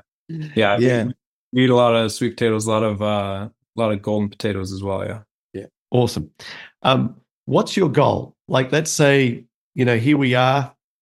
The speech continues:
Speaker 2: you know, February two thousand and twenty-four. Where are you gonna take this, Nicholas? What are you determined to achieve with your health over the next six to twelve months?
Speaker 1: Sure. Um,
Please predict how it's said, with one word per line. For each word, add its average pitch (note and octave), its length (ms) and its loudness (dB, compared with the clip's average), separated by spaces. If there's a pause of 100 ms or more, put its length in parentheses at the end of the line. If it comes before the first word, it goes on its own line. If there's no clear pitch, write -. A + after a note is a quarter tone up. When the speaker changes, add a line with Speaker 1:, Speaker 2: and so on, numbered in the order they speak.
(320)
Speaker 2:
you A2+ 80 -2
know, B2 340 0 (540)
February C3+ 400 4
two C3 220 -2
thousand A#2+ 480 0
and G#2 140 -4
twenty-four. G#2+ 640 -4 (600)
Where C#3 360 4
are D#3 40 2
you C#3+ 140 2
gonna B2 200 0
take A#2+ 360 -2
this, - 220 -6
Nicholas? G#2 500 -8
What C#3 400 2
are C#3 40 2
you C3 180 2
determined A#2 680 -2
to A2+ 160 -2
achieve G#2+ 560 -2 (260)
with B2 220 2
your A2+ 180 2
health B2 420 -2 (420)
over B2+ 220 2
the A#2+ 60 0
next B2 220 -4
six - 240 -8
to - 80 -18
twelve A2 300 -4
months? - 340 -8 (880)
Speaker 1:
Sure. - 340 0 (480)
Um, B2+ 640 2